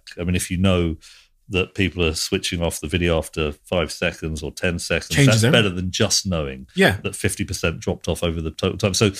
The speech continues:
Speaker 1: so it's the granularity and speed and objectivity of that feedback. So playing with, do you think that, um, so you may think this is a cop-out, but say you're, you know, he-, here's me now trying to get, if you, if you're a writer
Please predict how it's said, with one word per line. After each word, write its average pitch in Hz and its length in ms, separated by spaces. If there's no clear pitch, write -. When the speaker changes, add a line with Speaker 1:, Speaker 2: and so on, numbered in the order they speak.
Speaker 1:
so 110 180
it's - 160
the 110 60
granularity 101 1120
and 80 460
speed 90 580
and 78 500
objectivity 92 680
of 78 60
that - 160
feedback. 73 480
So 139 160
playing 160 300
with, - 300
do 175 80
you 190 60
think 190 260
that, 170 280
um, 139 320
so - 120
you 117 120
may 107 140
think 110 160
this 104 160
is 101 60
a 95 40
cop-out, - 480
but 139 100
say 190 180
you're, 147 240
you 120 120
know, 80 200
he-, 123 140
here's 113 260
me 95 220
now 78 260
trying 92 260
to 87 60
get, 90 160
if 147 200
you, 185 140
if - 160
you're 185 140
a 139 60
writer 127 580